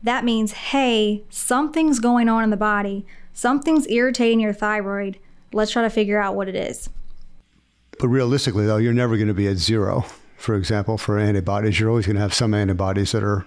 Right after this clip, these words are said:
Speaker 2: in your, in your body, in your
Speaker 1: Some people will be undetectable, and then some people will just have a little amount. Yeah.
Speaker 2: But in your case, if, let's say,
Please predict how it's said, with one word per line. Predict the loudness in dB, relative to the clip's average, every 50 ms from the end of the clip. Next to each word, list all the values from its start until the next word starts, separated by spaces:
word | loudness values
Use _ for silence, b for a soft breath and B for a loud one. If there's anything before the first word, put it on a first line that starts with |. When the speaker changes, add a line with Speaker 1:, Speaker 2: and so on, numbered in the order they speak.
| -10 _ _ _ _ -20 -6 -2
Speaker 2:
in | 0 2 2
your, | 2 2 2 0 -2 -4 -2
in | -2 0 2
your | 2 0 0
body, | 0 0 0 0 0 0 2
in | 2 2
your | 2 0 -2 -6 -8
Speaker 1:
Some | -6 -2 0 0 0 0
people | 0 -2 0 2 2
will | 2 2
be | 2 2 0
undetectable, | 0 0 0 0 -2 -2 -2 -4 -6 -4 -2 -2 0 -2 -2 -4 -10 -16 -18 -20 -20 -20 -20 -20 -20 -20 -20 -20 -20 -20 -20 -20 -20 -4 0
and | 2 2
then | 2 2
some | 2 2 2 2
people | 2 2 2 2 2
will | 2 2 2
just | 2 0 0
have | -2 0
a | 0
little | 0 0 0 -2 -2 -2
amount. | -4 -4 -6 -8 -8 -12 -14 -18 -20 -18 -14
Yeah. | -10 -10 -10 -10 -12 -14 -20 -20 -8 _
Speaker 2:
But | -2 0 2
in | 2 2 2
your | 2
case, | 2 0 0 0 0 0 0
if, | -2 -4 -2 -2
let's | -2 -2 0 0
say, | 0 0 0 2 0 0 -2 -4